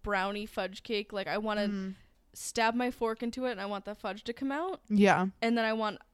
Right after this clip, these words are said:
Speaker 1: ice cream with it.
Speaker 2: See, I like
Speaker 1: And
Speaker 2: that.
Speaker 1: I want you to be like, "Oh, we'll split it," and then you let me have most of it, 'cause
Speaker 2: Yeah.
Speaker 1: you're just that kind of guy. That's
Speaker 2: Yeah.
Speaker 1: all. <laughs>
Speaker 2: Um, I want two separate ones 'cause I wanna eat the whole thing.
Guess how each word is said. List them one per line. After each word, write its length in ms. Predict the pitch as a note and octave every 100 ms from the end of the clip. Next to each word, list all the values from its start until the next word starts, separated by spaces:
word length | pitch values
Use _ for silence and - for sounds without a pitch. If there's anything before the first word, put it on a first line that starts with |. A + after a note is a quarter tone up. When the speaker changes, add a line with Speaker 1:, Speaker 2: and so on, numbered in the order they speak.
| _
Speaker 1:
ice 200 | G#3 G#3+
cream 240 | - G3+ F#3+
with 180 | E3+
it. 200 | C#3 - - - -
Speaker 2:
See, 200 | - F3+
I 140 | G#3+ C4
like 300 | A3+ A3+ A3
Speaker 1:
And 40 | -
Speaker 2:
that. 20 |
Speaker 1:
I 260 | E4+ F4+
want 200 | A#3 A3+
you 100 | A#3+
to 80 | A#3+
be 140 | A3+ A#3
like, 180 | A#3+ -
"Oh, 120 | F4+
we'll 160 | E4 E4
split 320 | - E4+ D#4+
it," 120 | B3+
and 100 | A3
then 80 | G#3
you 100 | G#3
let 140 | G3+
me 140 | F#3 G3+
have 200 | G#3 G3+
most 240 | E3+ -
of 80 | A3
it, 200 | D4 C#4 -
'cause 100 | A3
Speaker 2:
Yeah. 120 | A3+
Speaker 1:
you're 80 | -
just 220 | G#3+ G#3+
that 180 | G#3+ -
kind 200 | A#3+ G3+
of 40 | F#3
guy. 280 | D#3+ F2+ - - - -
That's 160 | G#3+
Speaker 2:
Yeah. 240 | G3 G3+ -
Speaker 1:
all. 60 | D#5+ D#5+ E5+ E5+ F5+ G#4 - B4+ - - - _
<laughs> 0 |
Speaker 2:
Um, 580 | G#3+ A3 A3 G#3 F#3+ - _ - -
I 300 | G#3+ A3+ C4+
want 340 | D4 D4 B3 -
two 140 | B3+
separate 340 | - G#3+ F3+ E3+
ones 260 | E3+ D3+
'cause 160 | - G3
I 120 | F#3+
wanna 200 | F#3 F3
eat 100 | F3
the 80 | G#3
whole 140 | B3+ -
thing. 280 | B3 D#4+